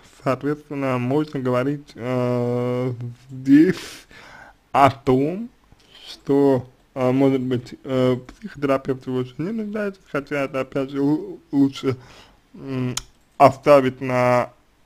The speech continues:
усмотрение специалиста. Вот, э, вы не нуждаетесь в, э, психотерапевте, но нуждаетесь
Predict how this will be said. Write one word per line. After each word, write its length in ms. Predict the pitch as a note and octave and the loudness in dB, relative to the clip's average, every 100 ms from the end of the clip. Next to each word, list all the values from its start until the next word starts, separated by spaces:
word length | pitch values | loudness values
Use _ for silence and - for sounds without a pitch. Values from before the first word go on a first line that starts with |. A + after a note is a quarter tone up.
| _ - - _ _ _ _ - | _ -20 -20 _ _ _ _ -14
усмотрение 640 | C3 C3+ C3 C3+ B2+ B2 | -8 -6 -2 -2 -2 -4
специалиста. 760 | A#2 B2+ - C3 C3 - - - | -6 -12 -10 -8 -10 -12 -20 -20
Вот, 580 | C#3+ - C3+ C3 B2 - - | -18 -14 -6 -4 -4 -10 -12
э, 180 | C3 - F3 F3 F3 F3 E3 | -10 -10 -14 -18 -16 -14 -2
вы 160 | C#3 | 2
не 120 | C#3 | 2
нуждаетесь 600 | C3+ A#2+ A#2 B2 A2 B2+ - _ _ - | 2 0 -2 -4 -4 -10 -16 _ _ -14
в, 360 | B2 A#2 A#2+ B2 | -10 -10 -6 -2
э, 380 | B2 A#2+ A#2+ A#2 _ _ - - _ - - _ _ _ | -2 -2 -4 -8 _ _ -20 -20 _ -20 -20 _ _ _
психотерапевте, 1080 | - C3+ B2+ B2+ A#2+ A#2 - G#3+ B3+ - F#3+ | -4 -2 -2 -2 0 -2 -2 -4 -4 -4 -4
но 340 | D3 C#3 D#3 A#3 | 0 0 -2 -2
нуждаетесь 540 | E3+ D3+ E3+ E3 | -4 -4 -4 -6